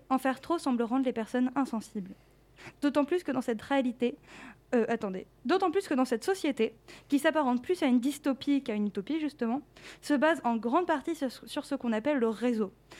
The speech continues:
Un réseau social surdéveloppé qui est en fait le fondement, le fondement même de cette société. Il faut avoir beaucoup d'amis, parler beaucoup, être tout le temps connecté, même cinq minutes de déconnexion peuvent être prises pour de la paresse.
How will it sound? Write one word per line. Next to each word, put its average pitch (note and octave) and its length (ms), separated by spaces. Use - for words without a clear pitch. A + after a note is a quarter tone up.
Un A3+ 100
réseau B3+ 260
social A#3+ 340
surdéveloppé A#3+ 720
qui C4+ 120
est - 20
en B3+ 80
fait D4 220
le A#3 80
fondement, C#4+ 420
le A#3 120
fondement C#4 320
même C#4 260
de B3 60
cette A#3 220
société. A3+ 420
Il A#3+ 100
faut - 80
avoir G#3+ 180
beaucoup A#3 280
d'amis, C4+ 520
parler G#3+ 320
beaucoup, C#4 500
être A3 220
tout F#4 140
le F#4 60
temps E4 220
connecté, C4 600
même A3+ 240
cinq F4+ 180
minutes E4+ 220
de C#4 80
déconnexion C4 520
peuvent B3+ 140
être A3 100
prises D4+ 200
pour B3 120
de A3+ 80
la G#3+ 120
paresse. G3 420